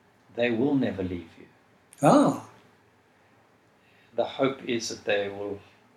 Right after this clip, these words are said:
Speaker 1: they will always be with us, meaning that all the decisions of my life will be informed by the presence of the poor.
Speaker 2: Yeah.
Speaker 1: That they will inform my conscience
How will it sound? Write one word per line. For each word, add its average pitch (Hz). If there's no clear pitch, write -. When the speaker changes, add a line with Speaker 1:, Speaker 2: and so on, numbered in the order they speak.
Speaker 1:
they 107
will 110
always 127
be 104
with 92
us, -
meaning 107
that -
all 147
the 131
decisions 110
of 92
my 90
life 90
will 98
be 98
informed 95
by 92
the 92
presence 92
of 92
the 92
poor. -
Speaker 2:
Yeah. 107
Speaker 1:
That -
they 98
will 95
inform 107
my 92
conscience -